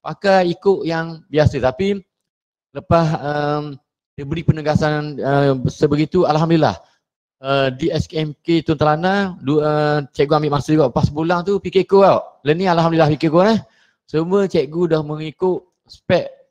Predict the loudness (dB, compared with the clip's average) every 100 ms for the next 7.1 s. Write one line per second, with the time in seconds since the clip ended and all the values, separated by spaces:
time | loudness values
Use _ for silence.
0 | _ _ _ _ -8 0 2 2 0 -2
1 | -6 -6 -4 -4 -2 -2 -2 0 -2 -2
2 | -2 -4 -2 -4 -2 -2 2 0 0 -2
3 | -2 -2 -2 0 0 0 -2 -2 0 2
4 | 4 2 0 -2 0 2 4 2 2 -6
5 | -20 _ _ _ _ -8 -6 -6 -8 -2
6 | -2 0 -4 -4 -8 -8 -4 -2 -2 -4
7 | -4